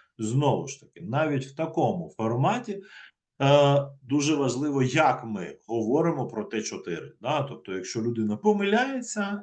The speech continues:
і у нього є точка зору, що два, дважди два такі три з половиною, да? То нам треба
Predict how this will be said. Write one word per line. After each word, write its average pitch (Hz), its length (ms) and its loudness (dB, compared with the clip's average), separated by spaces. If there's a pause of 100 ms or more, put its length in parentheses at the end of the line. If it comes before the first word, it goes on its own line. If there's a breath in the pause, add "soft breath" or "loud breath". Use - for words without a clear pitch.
і 170 320 0
у 120 140 -2
нього 120 300 0
є 107 200 0
точка 107 440 -4
зору, 107 300 0
що 92 160 -10
два, 113 400 -2
дважди 110 500 0
два 101 280 2
такі - 280 -10
три 107 200 -6
з - 80 -10
половиною, 220 760 -2
да? 196 340 -8
То - 60 -16
нам 147 360 -2
треба 139 560 -2